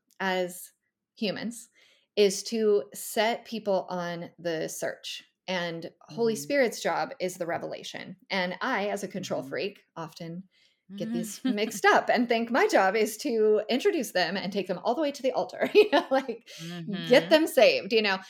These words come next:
Speaker 1: And he knew that he had done his part, and he knew that I was truly seeking. Like, he could tell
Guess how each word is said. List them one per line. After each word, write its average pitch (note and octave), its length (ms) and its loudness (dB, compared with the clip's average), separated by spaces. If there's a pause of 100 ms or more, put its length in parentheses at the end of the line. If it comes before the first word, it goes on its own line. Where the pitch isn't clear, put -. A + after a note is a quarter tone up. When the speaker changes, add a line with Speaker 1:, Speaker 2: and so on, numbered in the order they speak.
(460)
Speaker 1:
And A3 460 2 (120)
he C#4 340 -2
knew C4+ 280 2
that B3 120 4
he A#3 120 0
had A3 100 2
done G#3+ 180 2
his G#3+ 180 -4
part, F#3+ 360 2
and F#3+ 100 -6
he G3 120 -6
knew G#3 320 0
that C4+ 200 -2
I G3 120 0
was G3 180 -2
truly A3 360 -2
seeking. G3 480 -4
Like, F3+ 160 -4
he A#3+ 140 -4
could A3 180 -2
tell F#3+ 680 -2